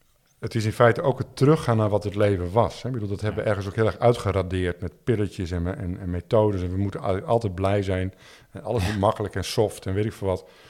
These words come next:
Speaker 1: Dat, dat, dat verkoopt. En dat is in feite het doel van, van de samenleving geweest.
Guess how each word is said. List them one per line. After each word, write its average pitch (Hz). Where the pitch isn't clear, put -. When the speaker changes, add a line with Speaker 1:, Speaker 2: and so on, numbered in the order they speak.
Speaker 1:
Dat, 123
dat, 123
dat 127
verkoopt. 107
En 113
dat 113
is 92
in 95
feite 101
het 92
doel 120
van, 90
van -
de 87
samenleving 110
geweest. 95